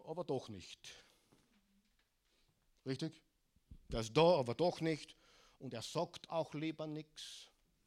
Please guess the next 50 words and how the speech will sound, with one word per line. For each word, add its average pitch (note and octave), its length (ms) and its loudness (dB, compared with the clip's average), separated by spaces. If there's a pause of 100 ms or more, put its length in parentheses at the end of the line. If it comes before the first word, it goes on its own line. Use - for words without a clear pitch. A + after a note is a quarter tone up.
(840)
Weil, C3 180 2 (200)
du, D#3 120 2
wenn C#3 120 0
ich B2+ 100 -2
was A#2+ 240 -2
sag, D#3+ 280 0
dann C#3 120 -2
haben C3 80 -2
wir A#2+ 60 -2
einen A#2+ 100 -4
Konflikt. - 800 -8 (1040)
Ich C#3+ 120 0
sag D#3+ 240 4
die D#3 140 2
Wahrheit D#3 380 8
lieber D3 200 4
nicht. A3 560 6
Warum? G3 440 6
Ich D#3+ 80 4
will E3 160 6
keine C3+ 280 0
Troubles, G#3+ 560 6
ich E3 80 4
will E3 120 4
keine C#3 260 4
Probleme. A3+ 640 4 (180)
Ich F3 200 2
weiß, A#3 400 12
ich G3 120 -4
sollte G3 320 0
ein D#3+ 120 4
Leader B3 340 4
sein. A3+ 320 4 (160)
Ich C#3+ 160 -2
weiß, B3+ 300 10
ich G#3+ 100 -4
sollte F#3 300 2
die D3+ 120 2
Wahrheit B3+ 380 10
sagen. A3+ 340 6 (140)
Ich D3+ 160 -4
weiß, A#3+ 280 8
ich G3 100 -4
sollte G#3+ 240 6
ihm F#3+ 80 4
die D#3 160 2
Wadeln C4+ 340 10
für - 80 2
ihn B3 220 6
richten. A#3+ 360 4